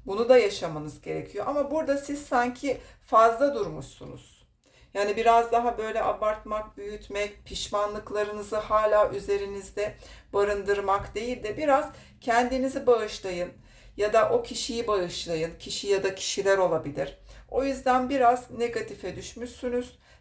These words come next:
ve artık, e, pozitife geçme zamanı. Yani hayatınızda,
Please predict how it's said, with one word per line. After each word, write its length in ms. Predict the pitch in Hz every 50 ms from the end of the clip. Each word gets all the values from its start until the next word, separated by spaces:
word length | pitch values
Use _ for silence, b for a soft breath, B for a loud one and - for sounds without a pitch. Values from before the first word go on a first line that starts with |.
| _
ve 100 | 214 214
artık, 420 | - 226 233 240 233 - 233 - - - - - - -
e, 340 | 196 196 196 196 196 196 -
pozitife 500 | - 247 - 208 202 - - - - 175
geçme 380 | 143 151 147 - - - 151 143
zamanı. 440 | - 151 143 139 143 147 147 143 151
Yani 320 | 175 202 202 208 208 208
hayatınızda, 1080 | 214 214 202 202 208 208 208 208 214 214 - 226 214 214 208 - - 220 226 262 -